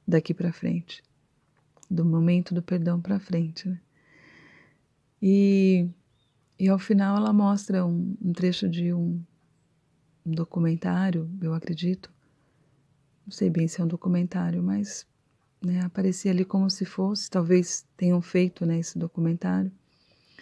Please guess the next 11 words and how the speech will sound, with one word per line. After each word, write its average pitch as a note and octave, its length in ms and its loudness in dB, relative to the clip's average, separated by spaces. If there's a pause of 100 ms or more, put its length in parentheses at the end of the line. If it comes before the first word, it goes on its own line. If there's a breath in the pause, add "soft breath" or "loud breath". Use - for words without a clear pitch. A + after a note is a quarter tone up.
(680 soft breath)
e F3 440 4
contava F#3 800 0 (280)
a E3 200 -6
história E3+ 400 -2
de E3+ 180 -2
um E3+ 260 -2
assassino, F3+ 580 0
de E3+ 120 0
um E3 60 -2
serial E3 460 -2
killer, F#3+ 460 0